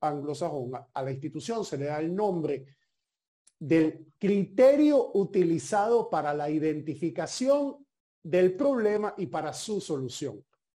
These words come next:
razón de negocios. Hay otras jurisdicciones donde el, el término que se emplea es más bien el de la técnica normativa empleada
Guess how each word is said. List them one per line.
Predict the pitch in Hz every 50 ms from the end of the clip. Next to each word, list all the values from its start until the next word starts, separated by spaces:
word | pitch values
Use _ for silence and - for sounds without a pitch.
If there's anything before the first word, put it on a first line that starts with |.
| _ -
razón | - - 151 139 - - 160 151 151
de | 151 143
negocios. | 139 127 113 - - - - _ _ _ _ _ _ _ _ _ _ _ _ _ _ _ _ _ _
Hay | 160 156 156 165
otras | 180 196 196 202 226 214
jurisdicciones | 208 226 220 220 220 226 - - 233 208 190 190 190
donde | 180 165 160 147
el, | 135 135 135 135 -
el | 147 127 127 -
término | - 202 202 202 190 208 202 202 196
que | 196 196
se | 185 - 214
emplea | 202 202 202 202 175 160 160 165 - -
es | - 139 131
más | 151 165 160
bien | 185 190 190 190 196 196 - - _ _ _ _ _ _ _ _ _
el | - 196 175 160
de | 170 170
la | 165 165 170 170 - -
técnica | 226 226 254 254 208 285 277 311 - - 262 233 220
normativa | 220 214 214 214 208 208 202 190 196 190 185 185 185 185 - - 240 240 254 262 262 254 247 247
empleada | 233 214 202 185 - _ 185 185 180 180 185 196 202 208 226 233 233 226 220 226 -